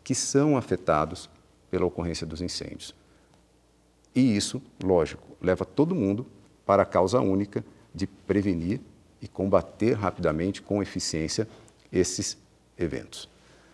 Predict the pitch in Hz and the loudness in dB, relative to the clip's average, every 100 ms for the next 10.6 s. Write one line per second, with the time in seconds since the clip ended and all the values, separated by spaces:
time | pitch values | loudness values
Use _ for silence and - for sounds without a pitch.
0 | - _ _ _ - 202 208 202 175 - | -20 _ _ _ -4 0 2 2 2 2
1 | 165 - - 135 - - 101 98 90 78 | 0 0 2 2 0 2 6 8 6 2
2 | 65 - 78 82 - 76 73 - 76 73 | -6 -8 -8 -6 -4 -4 -4 -6 -6 -6
3 | - - - - - _ _ _ - 87 | -6 -6 -8 -10 -14 _ _ _ -6 -4
4 | - 101 107 117 131 131 - - 117 113 | 2 6 6 6 0 -2 -8 -2 0 0
5 | 131 120 - 110 123 95 80 87 - - | -2 0 6 6 6 0 -2 -8 -12 -16
6 | _ _ _ _ _ _ _ 87 87 - | _ _ _ _ _ _ _ -6 -2 2
7 | 113 104 - 117 92 - - 92 82 98 | 2 2 0 2 0 -4 -6 -4 -2 0
8 | 98 - - _ _ - 202 - 101 98 | 0 0 -10 _ _ -6 -6 -2 0 2
9 | 95 92 90 - - 92 87 - - 131 | 2 2 0 -4 -8 -6 -6 -4 0 2
10 | 123 82 73 76 80 123 | 2 2 2 2 2 -2